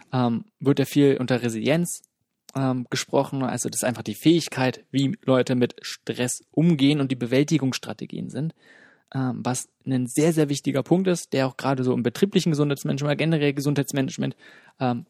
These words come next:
klar immer mehr Wahrnehmung bekommt, ähm, was ja auch Themen von dir sind, ne? Wenn es zum Beispiel generell überhaupt Achtsamkeitstraining gibt, Meditation, wie man die Sachen auch immer nennt, kommt der immer mehr nicht ohne Grund.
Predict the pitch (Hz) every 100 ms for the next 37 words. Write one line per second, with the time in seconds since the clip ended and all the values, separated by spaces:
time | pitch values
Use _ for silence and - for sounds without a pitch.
0 | - 123 127 131 123 120 120 113 117 135
1 | 135 131 127 123 120 - - 170 175 175
2 | _ _ _ _ _ - 127 123 - 135
3 | - - - 151 151 - 135 123 123 120
4 | 127 127 123 - 123 113 - 123 123 -
5 | - _ _ - - 131 143 120 117 131
6 | 120 - 131 - - 131 123 117 - -
7 | 123 113 110 120 113 - 143 135 127 139
8 | - 131 123 127 131 127 127 123 123 135
9 | 143 190 160 _ - - 156 156 147 143
10 | 139 139 139 139 139 131 120 135 120